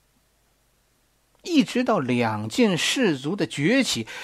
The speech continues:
我们才看到一个作为阶级的地主阶级出现。东汉也有士族，但是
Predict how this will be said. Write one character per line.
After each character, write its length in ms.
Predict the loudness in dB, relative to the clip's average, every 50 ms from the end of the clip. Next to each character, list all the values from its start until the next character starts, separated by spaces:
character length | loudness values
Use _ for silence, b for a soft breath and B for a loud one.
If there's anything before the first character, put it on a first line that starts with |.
| B B B
我 160 | 8 8 8
们 120 | 8 8
才 240 | 4 4 4 2 2
看 400 | 2 2 6 6 8 8 8 6
到 180 | 6 8 8 8
一 120 | 6 2
个 100 | 0 -2
作 260 | -4 0 2 2 4
为 140 | 4 2 0
阶 400 | -2 0 4 6 6 6 6 4
级 180 | 2 2 -2 0
的 120 | 0 0
地 320 | 0 0 0 0 0 0 0
主 180 | -2 -4 0
阶 220 | 4 6 8 8 8
级 120 | 6 2
出 160 | 2 2 0
现。 200 | 2 0 0 -4 _ _ _ _ _ _ _ _ _ _ _ _ _ _ _ _ _ _ _ _ _ _ _ _ _ _ _ _ _ 2
东 240 | 4 6 6 6 6
汉 240 | 8 8 8 8
也 100 | 8 6
有 120 | 4 4 2
士 260 | 2 0 2 2 2
族， 160 | 4 4 4
但 160 | 6 6 6
是 140 | 6 6 2